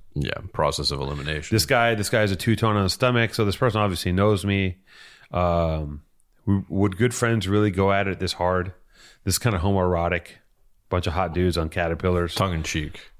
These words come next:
Speaker 2: Tongue in cheek, literally. This is pretty cool. So he's got a mouth on his butt, and it says, uh, "Seeing's believing, tasting's proof." You know, really interesting.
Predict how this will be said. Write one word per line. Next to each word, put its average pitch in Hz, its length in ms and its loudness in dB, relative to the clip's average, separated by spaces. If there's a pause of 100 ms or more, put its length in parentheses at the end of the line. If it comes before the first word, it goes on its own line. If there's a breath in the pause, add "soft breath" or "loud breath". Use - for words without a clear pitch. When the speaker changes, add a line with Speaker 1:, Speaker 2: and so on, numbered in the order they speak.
(120)
Speaker 2:
Tongue 113 220 -2
in 104 100 0
cheek, - 440 -12 (100)
literally. 87 540 -2 (240)
This 107 180 -2
is 98 60 -6
pretty 95 240 -6
cool. 87 380 -6 (600 soft breath)
So - 140 -2
he's 101 120 2
got 101 120 0
a 95 40 -4
mouth 95 460 -4
on 87 120 -6
his 78 100 -6
butt, 92 440 -4 (640)
and 95 140 -2
it 92 80 -2
says, 95 360 -2 (760 loud breath)
uh, 95 300 4
"Seeing's 139 420 2
believing, 110 540 2
tasting's 107 580 0
proof." - 680 -6
You 101 140 2
know, 92 220 0 (260)
really 165 320 4
interesting. 113 440 0